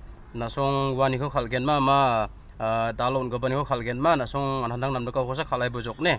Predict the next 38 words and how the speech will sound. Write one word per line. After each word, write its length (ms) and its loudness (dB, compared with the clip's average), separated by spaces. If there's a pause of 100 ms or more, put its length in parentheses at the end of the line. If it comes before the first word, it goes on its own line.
(380)
Uh, 160 0
dalni 160 0
direct 320 0
chi 160 -10
mo 240 0
direct 160 0
ko 80 -6
ha 240 -4
mo. 240 0 (160)
<clears throat> 960 0
Ndage 160 2
mang, 160 6
Rupingrang, 400 2 (400)
one 560 2 (480)
so 160 -6
chat 240 -4
sa 160 2
mang, 320 0 (400)
uh, 320 -2
so 160 -10
please 240 -6
ku 160 -8
gua 240 0
mo. 240 0 (400)
Uh, 240 2
nasong 240 -2
ba 80 4
ko 160 -2
khalnga, 320 2
anhandang 240 0
nam 80 -2
ko 240 -2
khalai 240 -2
bo 160 -4
ne. 160 0 (480)
Ndage 240 -2
mang 160 -2
hai, 240 0